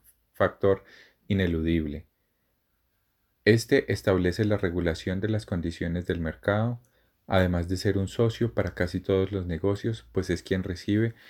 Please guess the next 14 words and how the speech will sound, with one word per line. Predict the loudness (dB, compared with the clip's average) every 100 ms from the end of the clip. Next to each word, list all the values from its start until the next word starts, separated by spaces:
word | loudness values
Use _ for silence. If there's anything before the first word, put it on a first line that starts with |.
| -20 -20 -20 -20 _
una | 2 4 6 4
gran | 4 4 2
parte | 2 2 2 0
de | 2
las | 0 -4
utilidades. | -6 -4 0 0 0 -4 -10 -20 _ _ _ _ _ _ _ _
En | -2
esencia, | -2 2 2 2 0 -2 -2
el | -4
concepto | -2 -2 0 -2 0 0
de | 2
cooperación | 0 -2 0 0 -2 -4 -6
competitiva | -2 -2 0 0 -2 0 2 2 0 -8 _ _ _ _ _ 2
es | 4 4 -2